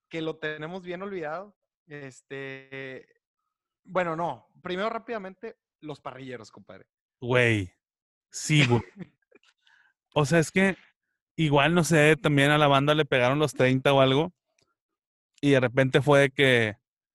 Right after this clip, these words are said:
Speaker 2: el que tenga el asador más mamón, el que use el carbón más innovador, el que haga los cortes más cabrones, o sea,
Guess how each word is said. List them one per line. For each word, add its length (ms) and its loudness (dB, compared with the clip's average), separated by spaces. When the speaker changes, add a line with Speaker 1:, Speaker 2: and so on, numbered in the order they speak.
Speaker 2:
el 140 0
que 100 0
tenga 240 2
el 80 0
asador 320 4
más 180 4
mamón, 640 2
el 180 -2
que 160 2
use 240 4
el 80 -2
carbón 400 4
más 240 0
innovador, 680 2
el 220 2
que 320 4
haga 200 4
los 160 2
cortes 320 2
más 180 0
cabrones, 720 2
o 140 -2
sea, 280 2